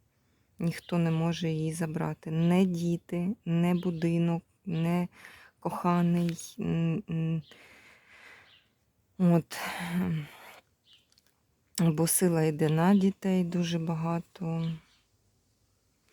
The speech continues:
і на роботу, і на це. Але є час, коли ви відновлюєтесь. Вам треба спати, і чим більше.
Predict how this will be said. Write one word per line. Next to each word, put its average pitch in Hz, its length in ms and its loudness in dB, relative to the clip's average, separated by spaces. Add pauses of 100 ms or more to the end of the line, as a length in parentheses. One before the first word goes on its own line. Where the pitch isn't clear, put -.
(400)
і 165 80 -4
на 165 220 2
роботу, 165 840 0 (440)
і 180 40 -8
на 170 520 -4
це. - 320 -14 (180)
Але 170 340 2
є 170 220 2
час, 170 480 -2
коли 175 400 -2
ви 165 200 0
відновлюєтесь. 156 1040 -2 (240)
Вам 165 160 0
треба 175 360 2
спати, - 760 -6
і 170 100 -8
чим 175 340 2
більше. 165 640 -4